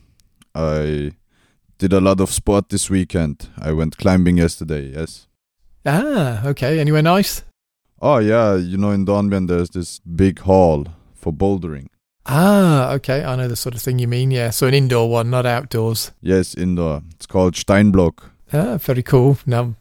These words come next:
Speaker 2: not my sort of thing. I'll leave you to that. <laughs>
Speaker 1: That was great.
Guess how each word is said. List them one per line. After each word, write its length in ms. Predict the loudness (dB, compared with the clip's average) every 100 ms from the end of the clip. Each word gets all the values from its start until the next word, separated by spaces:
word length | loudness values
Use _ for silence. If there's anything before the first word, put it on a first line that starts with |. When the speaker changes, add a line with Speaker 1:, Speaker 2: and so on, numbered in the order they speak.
| -2
Speaker 2:
not 140 | 0
my 180 | 2 0
sort 260 | 0 -2
of 80 | -2
thing. 220 | 0 0 2
I'll 100 | 2
leave 240 | 2 0
you 120 | 0
to 120 | -4 -4
that. 1040 | -6 -6 -10 0 4 6 6 6 6 2 -4
<laughs> 40 | _ -20 -20 -14 -6
Speaker 1:
That 240 | -4 -4
was 160 | -6 -4
great. 320 | 0 0